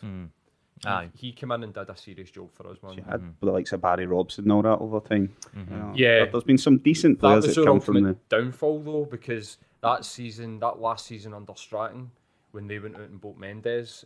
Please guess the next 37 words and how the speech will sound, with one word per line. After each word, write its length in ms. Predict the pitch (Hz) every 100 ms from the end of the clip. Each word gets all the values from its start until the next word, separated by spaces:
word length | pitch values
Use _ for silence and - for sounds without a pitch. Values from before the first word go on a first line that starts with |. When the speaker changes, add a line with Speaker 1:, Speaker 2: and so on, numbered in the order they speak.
| _
Speaker 2:
and 100 | 95
Stephen 340 | - 104 98
Davis, 520 | 95 98 101 110 - _ _
and 120 | 98
then 160 | 95 95
we 100 | 101
were, 160 | 104 98
we 120 | 101 101
had, 140 | 107 -
we 80 | 117
still 260 | 104 107 101
had 120 | 101
Paul 180 | - 98
Hartley 300 | 98 98 113
and 100 | 101
Barry 220 | 98 98
Robson, 340 | 95 104 - 113
who 80 | 104
the 80 |
season 300 | 104 147 135
before 440 | 127 110 117 113 110 _ _
had 140 | 107 - _ _ _ -
totally, 460 | 131 123 123 120
like, 280 | 110 104 - - _ _ - -
went 220 | 101 113 -
for 140 | 113
it 80 | 104
and 80 | 95
dragged 280 | 101 104
us 100 | 104
out 80 | 101
of 60 | 92
the 60 |
line. 320 | 98 131 123 113 _ _
The 60 | 101
next 240 | 107 -
season 500 | 113 107 98 101 98